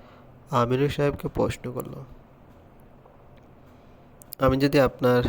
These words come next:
নিজের সন্তান হতাম, তাহলে কি এমন করতে পারতেন?" অনামিকার এমন প্রশ্নে হকচকে ওঠে আমিনুল সাহেব।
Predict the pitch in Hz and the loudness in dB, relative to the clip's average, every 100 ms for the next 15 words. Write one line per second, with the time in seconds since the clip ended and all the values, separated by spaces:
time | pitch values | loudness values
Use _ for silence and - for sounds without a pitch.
0 | - 127 123 117 113 123 117 113 127 139 | -4 -2 -2 -2 -2 -2 -2 0 0 0
1 | 123 110 117 - - - - - - - | -2 -4 -6 -18 -20 -20 -20 -20 -20 -20
2 | - - 127 123 120 117 120 113 117 123 | -20 -6 0 2 2 0 0 0 0 -2
3 | 120 - 135 139 120 123 - - - - | -4 -4 -6 -4 -6 -8 -12 -20 -20 -20
4 | - - - - - - - - - - | -20 -20 -20 -20 -20 -20 -20 -20 -20 -20
5 | - 139 120 117 117 120 117 113 117 117 | -4 0 2 0 0 2 4 2 0 0
6 | 117 113 - 135 139 - - - 123 120 | 0 0 -2 -6 -6 -16 -14 -6 -2 -2
7 | - 120 - 117 113 127 120 113 117 135 | -2 -8 -4 -4 -2 -2 -2 -4 -8 -8
8 | 135 131 | -8 -8